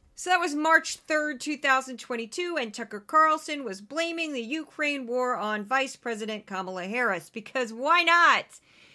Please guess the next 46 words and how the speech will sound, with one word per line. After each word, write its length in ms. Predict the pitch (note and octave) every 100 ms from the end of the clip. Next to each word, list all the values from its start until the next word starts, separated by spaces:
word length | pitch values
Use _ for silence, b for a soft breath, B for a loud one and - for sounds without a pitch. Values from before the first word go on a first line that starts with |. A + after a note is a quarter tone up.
| b
Does 140 | C4 C4
her 120 | F4
name 200 | E4+ E4+
even 240 | D#4+ D4+
come 220 | B3+ C4+
up 180 | B3 -
now 440 | D4+ D#4+ D#4+ D#4+ D#4+
in 180 | C#4+
regards 400 | C#4+ C#4+ D4 C#4+
to 80 | -
that 160 | C#4+ C4+
war? 440 | C4+ C4+ C4 - -
I 140 | G#3
don't 180 | G3+ F3
think 160 | C#3+
so. 300 | - A#2+ G2+ - b b
And 80 | -
again, 200 | C#4+ D#4
this 160 | D4 D#4
is 100 | C#4
right 340 | C#4+ E4+ E4 -
after 380 | B3+ C#4 C4+ A#3+
it 40 |
happened. 460 | B3 B3 B3 A#3+ G3+
We 80 |
were 60 | G#3
getting 220 | G#3+ A3
those 140 | G3+ G3
horrible 400 | - D4 C4+ C4
images 540 | A#3+ A3 A3 G#3+ G3+
of 80 | F3+
civilians 540 | - G#3 B3 B3 A#3+
being 180 | A3 G#3+
killed, 560 | G3+ A#3+ A3 A3 G#3+ G3+ b b b
and 100 | G3
cities 360 | - D4 C4+ A3+
being 240 | A#3+ G#3
bombed. 640 | G3+ G#3+ G#3+ G#3+ G#3+ G#3 b b b
And 140 | - G3+
Tucker 260 | D4 C#4
Carlson's 600 | B3+ B3+ A#3 A3+ G#3+ G3+
like, 220 | G#3 F#3
"It's 120 | G3+ -
Kamala 380 | - E3 B3
Harris's 520 | C#4+ E4 D#4+ D#4 A3+ -
fault." 380 | F#3+ E3 -